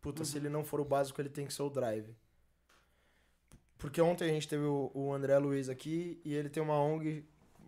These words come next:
Speaker 1: arroba Paz e Amor em Ação, e eles lidam com, é, moradores de rua e refugiados. Então, cara, o refugiado ou morador de rua, ele não tá no básico, ele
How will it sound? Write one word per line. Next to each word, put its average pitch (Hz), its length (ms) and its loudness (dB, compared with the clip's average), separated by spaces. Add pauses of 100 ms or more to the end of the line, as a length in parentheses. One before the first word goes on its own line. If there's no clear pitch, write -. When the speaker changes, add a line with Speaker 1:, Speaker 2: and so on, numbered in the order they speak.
(220)
Speaker 1:
arroba 135 360 -2
Paz 127 320 -6
e 127 40 -4
Amor 127 260 -4
em 127 80 -4
Ação, 156 420 -2 (580)
e 131 140 -2
eles 156 240 2
lidam 160 320 2
com, 139 460 -2 (240)
é, 127 160 -4
moradores 139 480 2
de 135 80 -4
rua 196 420 2
e 156 100 2
refugiados. 160 720 0 (680)
Então, 143 540 0 (1500)
cara, 143 240 4
o 143 40 2
refugiado 156 580 2
ou 135 60 0
morador 135 380 0
de 123 120 -8
rua, 151 300 0
ele 135 180 -4
não 139 340 -8
tá 139 160 -4
no 156 80 -2
básico, 175 460 -2
ele 196 160 -4